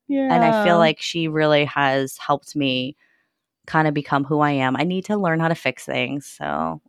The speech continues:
Speaker 1: I'm
Speaker 2: We're,
Speaker 1: working
Speaker 2: we're
Speaker 1: on
Speaker 2: working
Speaker 1: that.
Speaker 2: on it. Yeah.
Speaker 1: Working on that. But I just, she's the freaking best.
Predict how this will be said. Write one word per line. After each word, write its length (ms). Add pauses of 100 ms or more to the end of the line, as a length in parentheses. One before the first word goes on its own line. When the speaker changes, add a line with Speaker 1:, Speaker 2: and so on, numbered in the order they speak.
Speaker 1:
I'm 80
Speaker 2:
We're, 120
Speaker 1:
working 180
Speaker 2:
we're 80
Speaker 1:
on 40
Speaker 2:
working 180
Speaker 1:
that. 120
Speaker 2:
on 140
it. 220
Yeah. 140
Speaker 1:
Working 260
on 140
that. 260 (300)
But 100
I 100
just, 400 (180)
she's 300
the 220 (400)
freaking 280
best. 480